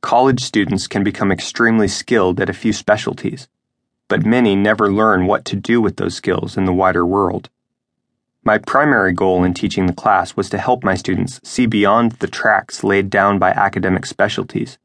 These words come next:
to the broader future that is theirs to create. One of those students, Blake Masters, took detailed class notes, which circulated far beyond the campus, and in Zero to One, I've worked with him to revise the notes for a wider audience.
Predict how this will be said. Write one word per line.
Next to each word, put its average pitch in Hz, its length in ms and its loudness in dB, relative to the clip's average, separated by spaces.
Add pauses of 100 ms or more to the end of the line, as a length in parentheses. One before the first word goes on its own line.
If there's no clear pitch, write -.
(220)
to - 100 -2
the 90 100 0
broader 101 380 4
future - 540 -4 (120)
that 95 120 0
is 87 120 -2
theirs 92 240 0
to 92 100 -6
create. - 460 -2 (1120)
One 120 180 2
of 131 80 2
those 95 180 0
students, 90 460 -4 (320)
Blake 104 260 2
Masters, 104 580 -2 (460)
took 117 200 -2
detailed 123 460 0
class 107 340 0
notes, - 520 -4 (100)
which - 220 -2
circulated 98 580 0
far 113 240 2
beyond 101 300 2
the 92 40 0
campus, 92 560 -6 (460)
and 107 140 0
in 98 100 2
Zero 120 300 2
to - 120 -6
One, 98 440 0 (200)
I've 101 200 0
worked 127 300 2
with 90 120 -4
him 90 240 -2
to 107 120 -2
revise 104 460 2
the 101 60 -2
notes 95 320 -2
for 95 220 -2
a 92 60 2
wider 95 400 2
audience. 95 500 -4